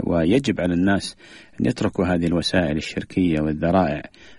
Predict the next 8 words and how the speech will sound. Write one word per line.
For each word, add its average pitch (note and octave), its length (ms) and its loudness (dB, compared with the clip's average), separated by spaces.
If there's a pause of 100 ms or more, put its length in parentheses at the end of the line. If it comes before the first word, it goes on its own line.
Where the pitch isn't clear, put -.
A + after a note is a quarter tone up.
(140)
البدعية E2 640 2
التي D#2 280 -6
تقود G2+ 400 -2
والعياذ E2 340 -2
بالله F2 280 2
إلى E2 240 -2
فساد F2 400 0
العقيدة. E2+ 640 -2